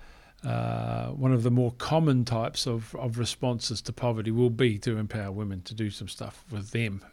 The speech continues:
uh, to set them free. And, and, you know, uh, some examples of that, uh, through,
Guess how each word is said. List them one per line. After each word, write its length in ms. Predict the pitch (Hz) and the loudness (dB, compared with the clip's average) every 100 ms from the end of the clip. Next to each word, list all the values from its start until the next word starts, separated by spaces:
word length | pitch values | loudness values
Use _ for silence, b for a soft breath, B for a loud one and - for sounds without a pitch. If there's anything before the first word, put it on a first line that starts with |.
| 139 | -8
uh, 460 | 107 104 101 98 95 _ - | -6 -4 -4 -6 -10 _ -10
to 100 | 104 | -6
set 220 | - 110 | -4 -4
them 200 | 113 113 | -2 -2
free. 260 | - 101 104 | -4 -8 -6
And, 140 | 117 | -4
and, 360 | 135 131 120 120 - B B B B | 0 2 0 -4 -12 B B B B
you 100 | 120 | -2
know, 140 | 107 113 B B B B - 147 131 127 | -2 -4 B B B B -6 -4 -2 -2
uh, 20 | |
some 220 | 110 139 | 0 2
examples 500 | 120 110 117 117 113 | 2 4 2 2 0
of 80 | 104 | 0
that, 260 | 110 117 143 165 | 0 0 -2 -6
uh, 220 | 117 104 | -4 -4
through, 480 | - 127 110 101 | -4 -2 0 0